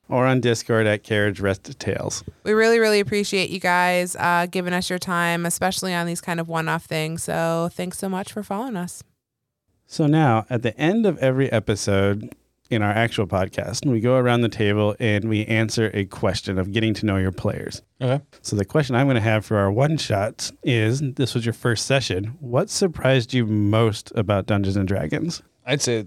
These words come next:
Speaker 3: the, the, um, the puzzle. You know, it, you, you're putting together a puzzle. I, I did not expect that, you know, I, and I really enjoyed it, even though clearly I need to work on my word jumbles. <laughs>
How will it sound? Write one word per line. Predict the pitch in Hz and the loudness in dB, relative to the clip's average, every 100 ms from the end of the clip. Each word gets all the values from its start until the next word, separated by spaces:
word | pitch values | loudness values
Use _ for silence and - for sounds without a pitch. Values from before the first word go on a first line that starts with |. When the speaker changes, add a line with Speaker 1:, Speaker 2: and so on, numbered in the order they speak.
| 85 | -10
Speaker 3:
the, | 110 104 104 98 - | -10 -8 -8 -10 -14
the, | 98 92 90 76 | -20 -20 -20 -20
um, | 62 55 90 _ _ _ _ - | -20 -20 -20 _ _ _ _ -18
the | - | -16
puzzle. | - 135 117 104 - _ _ _ | 0 2 4 2 -6 _ _ _
You | 120 110 | -4 -2
know, | 101 | 0
it, | - 101 - | -2 -10 -12
you, | 113 117 | -8 -6
you're | 101 104 | -4 -2
putting | 139 127 | 0 0
together | 107 110 110 | 0 0 0
a | 104 | 0
puzzle. | 110 98 90 | 0 -2 -2
I, | 101 101 | -4 -6
I | 107 92 92 | -10 -12 -16
did | - 123 | -10 -6
not | 120 113 | -4 -4
expect | 110 - 101 90 | -4 -6 -8 -8
that, | 101 104 85 | -6 -6 -6
you | 98 | -8
know, | 98 101 - | -8 -10 -12
I, | 92 95 - _ _ | -12 -12 -14 _ _
and | 120 | -4
I | 113 | -2
really | 113 104 110 104 | 0 0 0 0
enjoyed | 98 107 104 | 0 0 0
it, | 101 101 | -4 -6
even | 123 110 | -6 -4
though | 107 101 101 - _ _ _ | -2 -2 -4 -8 _ _ _
clearly | 139 135 127 | 2 4 4
I | |
need | 120 120 | 0 0
to | 107 | 0
work | 110 | -2
on | 113 | 0
my | 107 | 0
word | 104 98 | 0 0
jumbles. | 98 92 92 95 - - 233 - | -4 -4 -4 -4 -6 -4 -4 0
<laughs> | 220 | 0